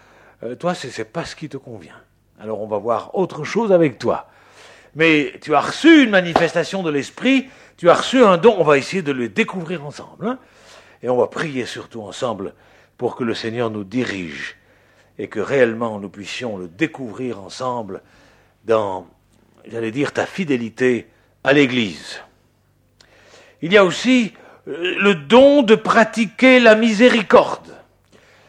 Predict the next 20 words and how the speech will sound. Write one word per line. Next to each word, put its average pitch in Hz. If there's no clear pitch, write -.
Alors 131
je 139
l'ai 147
dit 135
un 120
soir, 104
si 156
l'exercice 131
de 113
ce 120
ministère 147
correspond 135
au 208
pardon, 131
hein, 143
miséricorde, 95
il 180
correspond 247
aussi 220
à 175